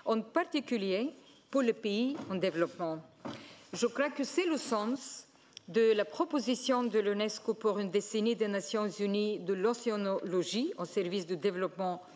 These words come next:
durable deux mille vingt et un deux mille trente, afin de fournir un cadre global de la, de la mise en œuvre du programme vingt trente pour ce qui concerne l'envi-, l'environnement marin.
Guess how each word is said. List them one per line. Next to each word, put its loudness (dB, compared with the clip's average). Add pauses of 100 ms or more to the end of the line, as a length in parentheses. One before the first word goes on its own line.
(140)
durable 0 (120)
deux 0
mille -2
vingt -4
et 2
un 0
deux -4
mille -2
trente, -2 (580)
afin 2
de 0
fournir 2
un 0
cadre -2
global 0
de 2
la, 2
de -4
la 2
mise 2
en 2
œuvre 2 (300)
du 0
programme 0
vingt -2
trente -2 (400)
pour 4
ce 0
qui 0
concerne -2
l'envi-, 0 (320)
l'environnement 0
marin. -4